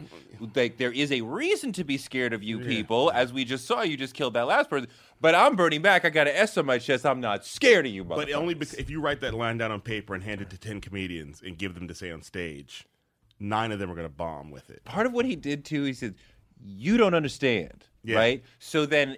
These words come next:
Speaker 1: if you laugh, you do understand,
Speaker 2: Mm-hmm.
Speaker 1: right? And you're in with me.
Speaker 2: It's also an intriguing thing, like, "What don't I understand?"
Speaker 1: It, it, it, it was a refrain, 'cause the first time he says it is kind of funny, but when he comes back to it the second and the
Speaker 2: Yeah.
Speaker 1: third time,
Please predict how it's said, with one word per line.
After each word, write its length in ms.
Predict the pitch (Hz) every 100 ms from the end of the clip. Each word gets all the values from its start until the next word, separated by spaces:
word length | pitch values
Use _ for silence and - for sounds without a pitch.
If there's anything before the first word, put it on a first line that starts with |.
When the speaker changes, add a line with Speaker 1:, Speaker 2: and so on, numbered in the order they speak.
| -
Speaker 1:
if 280 | 123 123 120
you 240 | 117 110
laugh, 420 | 104 131 208 151 -
you 300 | 98 123 190 - _
do 280 | 208 302 269
understand, 720 | 139 120 113 - 117 101 92
Speaker 2:
Mm-hmm. 80 | 101
Speaker 1:
right? 200 | 120 131
And 140 | 120
you're 220 | 123 120 117 _
in 420 | 226 285 254 180
with 340 | 147 339 - -
me. 280 | 95 - -
Speaker 2:
It's 100 | 165
also 220 | 190 165
an 60 | 139
intriguing 400 | 131 143 127 127
thing, 140 | 143
like, 140 | 120 85
"What 180 | 92 98
don't 140 | 113
I 80 | 120
understand?" 720 | 123 131 180 208 98 67 82 _ _ _ _ _ _ -
Speaker 1:
It, 140 | 165 170
it, 240 | 170 170
it, 180 | 180 214 208
it 80 | 226
was 160 | 233 220
a 60 |
refrain, 600 | 220 214 - 311 381 127
'cause 140 | 107 143
the 100 | 151
first 300 | - 330 -
time 160 | 214
he 80 | 180
says 180 | 175 156
it 80 | 147
is 160 | 127
kind 360 | - - 160 160
of 80 | 135
funny, 320 | 131 117 98
but 200 | 85 117
when 140 | 131
he 80 | 123
comes 280 | 120 120 95
back 400 | _ 160 180 -
to 120 | 151
it 40 | 120
the 100 | 117
second 420 | - 170 170 117
and 100 | 107
the 80 | 95
Speaker 2:
Yeah. 80 |
Speaker 1:
third 240 | 107 202 208
time, 440 | 143 120 107 98